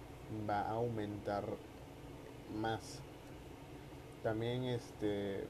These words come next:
pues, se vienen las incursiones Terrakion el veintiséis, has-, del veintiséis de noviembre hasta el diecisiete de diciembre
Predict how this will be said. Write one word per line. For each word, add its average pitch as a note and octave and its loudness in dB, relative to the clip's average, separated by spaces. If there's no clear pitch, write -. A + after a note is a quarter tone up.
pues, G#2+ 4
se A2+ 2
vienen A2+ 4
las A#2 2
incursiones A2 2
Terrakion G#2+ 4
el G#2 6
veintiséis, A#2+ 2
has-, A#2+ 4
del C#3 6
veintiséis C3+ 2
de E3 6
noviembre A#2 2
hasta B2+ 4
el A#2 6
diecisiete B2+ 2
de A2+ 8
diciembre A2 -2